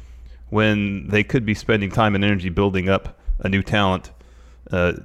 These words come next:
to get to the level. It's the same thing where they have all these part timers and people they bring in these, these nostalgia acts to try to get a ratings bump. And they do that at the expense of all the talent, full-time talent on hand now,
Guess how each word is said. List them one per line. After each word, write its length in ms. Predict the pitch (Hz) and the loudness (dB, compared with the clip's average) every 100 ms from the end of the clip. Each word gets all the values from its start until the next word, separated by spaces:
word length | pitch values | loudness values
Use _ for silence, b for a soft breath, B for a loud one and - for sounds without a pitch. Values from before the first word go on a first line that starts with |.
| - | -6
to 120 | 101 | -2
get 160 | 98 - | 0 0
to 100 | 113 | 0
the 60 | 104 | 2
level. 180 | 107 | 2
It's 80 | 127 | 2
the 80 | 160 | 2
same 220 | 185 165 | 2 2
thing 240 | - 101 87 | 4 2 4
where 340 | 90 90 - b b b b - | 4 4 0 b b b b 2
they 100 | 107 | 6
have 220 | 139 127 | 6 8
all 140 | 127 | 6
these 140 | 113 - | 6 4
part 280 | - 110 95 | 6 4 4
timers 360 | 92 85 90 | 0 2 -2
and 120 | 90 | -2
people 240 | 113 104 101 | -2 2 4
they 120 | 92 | 2
bring 260 | 85 98 95 | 2 2 2
in 100 | 90 | 2
these, 260 | 87 82 | 0 -2
these 220 | - 92 85 | -4 -6 -4
nostalgia 520 | 85 - 107 98 95 | -2 2 4 4 0
acts 260 | 85 82 - | 0 -2 -6
to 80 | 92 | -2
try 140 | 101 | 0
to 80 | 90 | 0
get 140 | 90 | 0
a 60 | 87 | 0
ratings 320 | 90 95 87 | 2 0 -2
bump. 360 | 80 90 78 - b b b b - 107 | -2 -4 -4 -12 b b b b -10 -2
And 80 | 98 | 0
they 80 | |
do 220 | 90 131 123 | 4 6 8
that 220 | 101 95 | 8 8
at 160 | 95 - | 4 2
the 60 | |
expense 400 | 90 - 107 92 | -4 0 -2 -2
of 100 | - | 0
all 240 | 98 107 107 | 4 4 4
the 100 | 92 | 0
talent, 540 | - - 107 98 - | -2 2 4 2 0
full-time 440 | - 123 - 104 95 | 2 2 4 2 2
talent 340 | 98 95 90 | 2 2 2
on 180 | 98 95 | 2 2
hand 320 | 92 95 90 | 4 2 4
now, 460 | 101 120 101 98 | 4 6 8 6